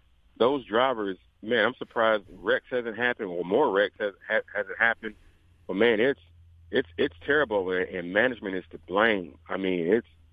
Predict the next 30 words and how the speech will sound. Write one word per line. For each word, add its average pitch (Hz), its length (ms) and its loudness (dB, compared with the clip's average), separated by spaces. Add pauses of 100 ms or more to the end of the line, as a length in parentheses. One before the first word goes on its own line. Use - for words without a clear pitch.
(480)
I - 40 -8
mean, 95 240 0
people 135 200 -2
don't 110 140 2
know 104 140 2
what 98 320 -2
to - 100 -20
do 113 240 -2
and 95 100 -4
how 120 160 4
to 117 80 0
do 113 220 0
it 104 60 -2
and 92 100 -4
when 123 160 0
to 110 80 -2
do 92 220 -4
it. 85 100 -4
I 95 60 2
mean, 95 380 -2 (200)
I - 20 -20
mean, 90 280 -6
there's 110 240 2
no 85 80 -16 (100)
standard 110 300 -2
operating 113 400 0
procedure 110 420 -10
that's 104 200 0
in 107 120 -10
place. 117 380 -2